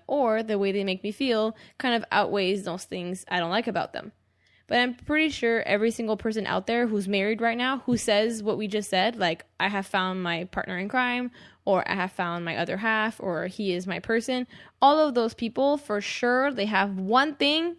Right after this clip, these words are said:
at least one thing, that they would change about their person.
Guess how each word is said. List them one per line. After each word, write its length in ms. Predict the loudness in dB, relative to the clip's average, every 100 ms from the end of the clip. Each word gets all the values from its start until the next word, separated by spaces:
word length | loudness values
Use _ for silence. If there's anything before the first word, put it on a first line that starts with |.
| -2
at 180 | -2
least 240 | 0 -4 -2
one 160 | -4
thing, 260 | -2 -4 -2
that 140 | 0
they 100 | 2
would 120 | 2 0
change 320 | -4 -6 -8
about 240 | -8 -6 -6
their 120 | -8
person. 400 | -10 -12 -12